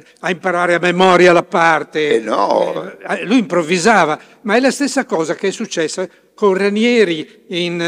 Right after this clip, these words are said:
Speaker 1: nell'altro spettacolo, <clears throat> dal primo momento. Ranieri cantava, non, non sapeva recitare, non, non capiva che bisognava incominciare.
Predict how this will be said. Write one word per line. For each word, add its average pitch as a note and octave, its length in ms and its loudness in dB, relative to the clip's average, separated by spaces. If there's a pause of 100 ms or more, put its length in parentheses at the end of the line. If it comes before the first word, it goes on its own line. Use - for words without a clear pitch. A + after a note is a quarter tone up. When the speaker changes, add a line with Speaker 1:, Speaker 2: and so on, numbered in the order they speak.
(160)
Speaker 1:
nell'altro F#3+ 560 -4
spettacolo, E3 720 -6
<clears throat> G3 260 -2
dal F3+ 160 -2
primo F3+ 300 -2
momento. D#3+ 480 -6 (460)
Ranieri G3+ 800 -2
cantava, D#3 580 -6 (280)
non, A3+ 440 -8
non A#3 240 -4
sapeva A#3 460 -4
recitare, D3 1040 -8
non, G#3 1000 -8 (140)
non B3+ 200 0
capiva A3+ 500 0
che - 160 -6
bisognava F3+ 1040 -4
incominciare. F3 1000 -4